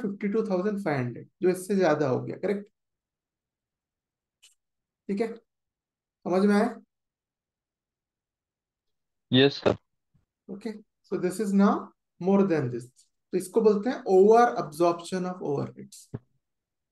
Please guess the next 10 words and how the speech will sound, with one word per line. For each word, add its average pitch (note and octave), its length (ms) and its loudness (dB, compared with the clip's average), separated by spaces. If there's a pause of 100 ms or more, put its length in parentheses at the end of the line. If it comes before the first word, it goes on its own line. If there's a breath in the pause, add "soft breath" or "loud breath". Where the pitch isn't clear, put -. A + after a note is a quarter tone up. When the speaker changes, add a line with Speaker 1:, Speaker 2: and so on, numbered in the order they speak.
(600)
Speaker 1:
Similarly, A#3 540 4
it B3 100 -4
is G3+ 140 -8
possible A3 540 0
कि G#3 180 -2
ये A3+ 100 4
नाइन G#3 320 0
फिफ्टी A#3 380 0
हुआ F#3+ 280 2
है, E3 100 -10